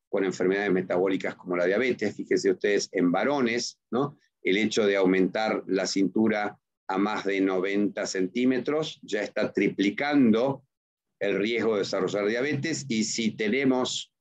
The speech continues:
digo tenemos porque me incluyo, ¿m? alrededor de cien centímetros de cintura,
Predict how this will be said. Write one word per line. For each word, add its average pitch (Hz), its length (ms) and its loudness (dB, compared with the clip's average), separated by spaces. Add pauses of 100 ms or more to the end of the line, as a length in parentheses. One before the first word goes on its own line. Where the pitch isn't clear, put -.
(260)
digo 107 220 2
tenemos 113 360 0
porque 98 240 0
me 95 100 2
incluyo, 98 680 2
¿m? 135 180 2 (280)
alrededor 107 520 -2
de 104 80 0
cien 131 380 -2
centímetros 107 760 0
de 95 80 0
cintura, 143 720 -2